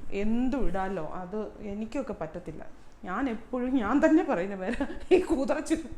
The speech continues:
കുതിര സാധനങ്ങൾ ഇട്ട് മാത്രമേ നടക്കുകയുള്ളൂ. എനിക്കങ്ങനെ, എനിക്ക് ഡ്രസ്സിനകത്തേ, ഏഹ്, വലിയ സ്റ്റൈലിനെ കഴിഞ്ഞ് എനിക്ക് കംഫർട്ട് ഭയങ്കര പ്രശ്നമാണ്. ഇപ്പം ഓരോ വർഷം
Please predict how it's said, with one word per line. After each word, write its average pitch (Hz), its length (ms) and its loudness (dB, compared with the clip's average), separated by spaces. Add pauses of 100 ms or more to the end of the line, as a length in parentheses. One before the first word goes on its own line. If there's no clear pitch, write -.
(240)
കുതിര 233 280 -2 (140)
സാധനങ്ങൾ 214 540 0
ഇട്ട് 226 180 0
മാത്രമേ 196 400 -2
നടക്കുകയുള്ളൂ. 170 480 -4 (460)
എനിക്കങ്ങനെ, 269 480 -2 (100)
എനിക്ക് 240 260 0
ഡ്രസ്സിനകത്തേ, 226 600 0 (640)
ഏഹ്, 196 240 -2
വലിയ 214 260 0
സ്റ്റൈലിനെ 226 600 -2
കഴിഞ്ഞ് 254 280 -4
എനിക്ക് 226 200 -2 (100)
കംഫർട്ട് 202 500 -4
ഭയങ്കര 214 640 -4
പ്രശ്നമാണ്. 180 420 -8
ഇപ്പം 220 180 -4 (500)
ഓരോ 220 220 0
വർഷം 226 200 -2